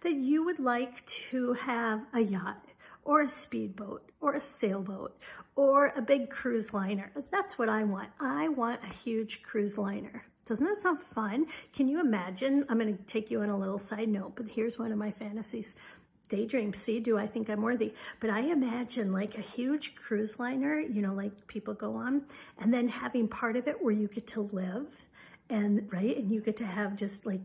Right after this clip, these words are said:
your friends and family in the segment of the, the cruise, and then a segment of the cruise, of course, would be for the staff,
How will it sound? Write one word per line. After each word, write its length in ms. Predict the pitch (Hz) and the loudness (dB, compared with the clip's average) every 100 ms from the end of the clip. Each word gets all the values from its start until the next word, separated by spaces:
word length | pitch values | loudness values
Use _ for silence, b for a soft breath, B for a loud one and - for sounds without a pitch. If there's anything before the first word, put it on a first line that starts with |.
| - | -4
your 220 | 220 214 | -2 0
friends 380 | 214 214 208 214 | -2 0 0 2
and 120 | 240 | 0
family 440 | - 226 214 247 240 | -2 -4 0 0 2
in 160 | 190 | 2
the 80 | 180 | 0
segment 600 | - 196 190 - 240 240 - | -2 -6 -8 -6 -4 -4 -6
of 240 | 220 202 | -6 -4
the, 380 | 214 214 214 214 - | -4 -2 -2 -2 -4
the 120 | 220 | -4
cruise, 560 | 214 - 220 214 277 - B B B | -4 -2 0 2 0 -2 B B B
and 120 | 220 | 2
then 120 | 214 | 4
a 60 | 208 | 4
segment 460 | 208 220 214 233 226 | 2 0 2 0 0
of 80 | 220 | -2
the 60 | |
cruise, 360 | 214 220 214 - | 0 2 2 0
of 100 | - | -8
course, 300 | - 214 - | -2 -2 -2
would 160 | 208 | -6
be 100 | 214 | -6
for 180 | 208 - | -6 -6
the 160 | 202 196 | -6 -6
staff, 480 | - - 208 220 | -6 -6 -6 -6